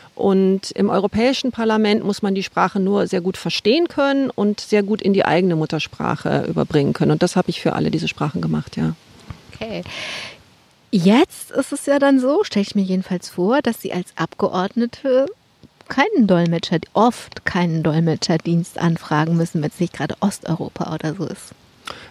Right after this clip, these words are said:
Speaker 1: Ja, oft nicht, aber wenn es eben Osteuropa ist, dann schon. Also es ist ganz lustig, weil man denkt ja eigentlich, mit sechs Sprachen hat man viel abgedeckt, aber im Europäischen Parlament werden vierundzwanzig gedolmetscht. Da sind noch eine Menge übrig, das, die man nicht kann. Also das Erste, was mir wirklich im Europäischen Parlament aufgefallen ist,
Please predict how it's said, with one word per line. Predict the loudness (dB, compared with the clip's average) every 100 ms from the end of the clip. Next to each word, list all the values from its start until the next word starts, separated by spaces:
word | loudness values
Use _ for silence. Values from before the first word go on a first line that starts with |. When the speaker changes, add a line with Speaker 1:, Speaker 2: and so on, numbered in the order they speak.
| _ -10
Speaker 1:
Ja, | 2 6 6
oft | 4 0 2
nicht, | 2 2
aber | 2 2
wenn | 2
es | -2 -2
eben | -4 -2
Osteuropa | -6 -6 -6 -6 -6 -8
ist, | -6 -4
dann | -2
schon. | 0 0
Also | 0 2 2 2
es | 0 -4 -6
ist | -12 0
ganz | 0 2
lustig, | 2 2 0 -6 0
weil | 0 0
man | 0
denkt | 2 2
ja | 2
eigentlich, | 0 0 -2
mit | -4
sechs | -4 -6
Sprachen | -2 2 2
hat | 0
man | -2
viel | -2 -2
abgedeckt, | -2 0 0 0 -2
aber | 0 0
im | 0
Europäischen | -2 -2 -2 -2 -2
Parlament | 0 0 0 0
werden | 0 -2
vierundzwanzig | -2 -4 -2 -2 -2 -2
gedolmetscht. | -2 2 4 4 0
Da | -6
sind | -6
noch | -6
eine | -6
Menge | -4 -2 0 2
übrig, | 0 -4 -8
das, | -6 -10 -8
die | -6
man | -2 0
nicht | -2 -4
kann. | -2 0 0
Also | -2 -2
das | -4 2
Erste, | 2 2 0
was | 0 2
mir | 2
wirklich | 2 0 0
im | 0
Europäischen | 0 -2 0 0 0 -2
Parlament | 0 2 2 2 2
aufgefallen | 0 0 -2 0 2
ist, | 0 -4